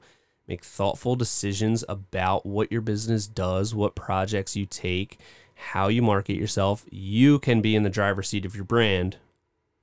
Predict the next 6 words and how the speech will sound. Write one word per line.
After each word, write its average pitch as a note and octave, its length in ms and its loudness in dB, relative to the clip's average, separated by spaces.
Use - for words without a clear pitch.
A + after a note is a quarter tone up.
instead F#2+ 360 -2
of F2+ 280 -2
the - 200 -12
outside, F#2+ 640 0
you G2 160 -6
know, F#2 240 -4